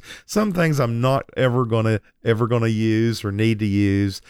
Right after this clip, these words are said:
but I think it keeps us sharp and crisp. Uh, I've talked about my mentor many times, Lucian Kemp, and Lucian said, "Mike, a person has to have a reason to get up in the morning and has to have a task to do."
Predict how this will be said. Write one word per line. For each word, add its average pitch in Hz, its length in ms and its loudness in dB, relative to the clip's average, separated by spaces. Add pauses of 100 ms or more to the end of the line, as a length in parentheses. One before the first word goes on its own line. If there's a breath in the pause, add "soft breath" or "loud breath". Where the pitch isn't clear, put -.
(360 loud breath)
but 117 180 2
I 123 100 -2
think 120 220 -2
it 104 140 -4
keeps - 300 -2
us 92 80 0
sharp 113 580 -2 (180)
and 90 160 -2
crisp. 107 520 -4 (400 loud breath)
Uh, 92 300 0 (220)
I've - 180 -4
talked 110 260 -4
about 107 200 0
my 98 120 2
mentor 101 460 0
many 92 260 2
times, 98 500 0
Lucian 90 380 0
Kemp, 98 420 0 (380 loud breath)
and 92 160 0
Lucian 101 280 0
said, 90 240 0
"Mike, 104 460 -2 (160)
a - 360 -18
person 120 320 0
has 110 240 0
to - 80 -6
have 98 140 2
a 95 40 -2
reason 104 420 2
to 92 60 -2
get 92 160 0
up 101 220 0
in 98 60 0
the 101 80 2
morning 90 440 0 (400 loud breath)
and 104 180 0
has 98 320 0
to - 100 -12
have 98 240 0
a 90 80 0
task 95 600 -2 (320)
to - 120 -8
do." 87 380 0